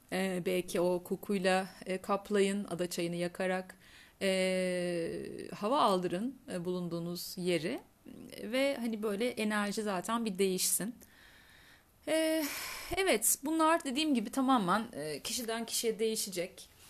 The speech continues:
kararlar. E, ben bu akşam, e, dokuz buçuk civarlarında, e, meditasyon yapmayı, e, ada çayı yakmayı ve bir kağıda niyetlerimi yazmayı düşünüyorum. Aa, bir şey daha söylemeyi unuttum.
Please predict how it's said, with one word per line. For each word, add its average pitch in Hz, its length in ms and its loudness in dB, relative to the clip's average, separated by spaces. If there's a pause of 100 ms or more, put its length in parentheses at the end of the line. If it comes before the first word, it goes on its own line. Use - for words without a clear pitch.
(300)
kararlar. 233 720 4 (120)
E, 226 280 2
ben 269 260 2
bu 294 60 4
akşam, 196 440 2 (420)
e, 190 140 -8
dokuz 226 340 -2 (200)
buçuk 185 420 -8
civarlarında, 165 800 0 (520)
e, 220 140 -2
meditasyon 254 640 2
yapmayı, 208 600 0 (420)
e, 165 680 -6 (380)
ada 247 240 0
çayı 254 260 -2
yakmayı 175 580 -4 (560)
ve 302 180 -4
bir 302 100 -4
kağıda 262 340 -2
niyetlerimi 247 560 -4
yazmayı 208 640 -4 (540)
düşünüyorum. 294 720 -6
Aa, 254 200 -4
bir 277 60 -8
şey 302 240 -6
daha 294 160 -4
söylemeyi 185 420 -8
unuttum. 165 340 -14